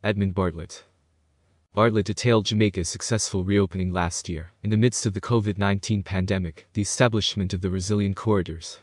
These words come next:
globally recognized as covid safe for visitors and Jamaicans alike, and the importance of the strong partnership between Jamaica and Southwest Airlines in growing the nation's tourism sector in these difficult times.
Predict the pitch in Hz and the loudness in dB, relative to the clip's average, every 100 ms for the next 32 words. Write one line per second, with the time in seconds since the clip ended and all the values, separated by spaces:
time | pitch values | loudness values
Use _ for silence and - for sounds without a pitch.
0 | - 117 120 117 107 107 98 92 80 85 | 0 2 4 4 4 0 -2 -4 -4 -4
1 | 90 - - 113 104 95 - 104 90 - | -6 -8 -2 0 0 -2 0 0 0 -4
2 | 92 101 95 90 80 - 90 98 101 95 | -2 -2 -2 -4 -6 -4 -2 2 2 0
3 | 92 85 87 78 73 - _ 110 110 107 | -2 -4 -4 -6 -8 -18 _ 0 0 2
4 | - 120 95 - 92 95 - 120 110 - | 2 2 2 -4 -4 -4 -4 -2 -2 0
5 | 113 95 92 - 85 - 92 - 98 101 | 0 0 -2 -4 -6 -8 -6 0 0 2
6 | 104 98 87 90 - 104 95 104 101 - | 2 0 -4 -6 -2 -2 0 0 0 0
7 | 98 90 82 85 85 - - 104 113 113 | 0 0 -2 -6 -10 -14 -4 -2 4 4
8 | 107 101 107 107 - 98 - 107 104 101 | 4 2 2 2 0 -4 -2 -2 -2 -2
9 | 95 104 92 87 78 90 90 - 98 92 | -2 -2 -4 -4 -2 -2 -2 -4 -6 -4
10 | 85 - 82 78 87 | -6 -4 -6 -6 -10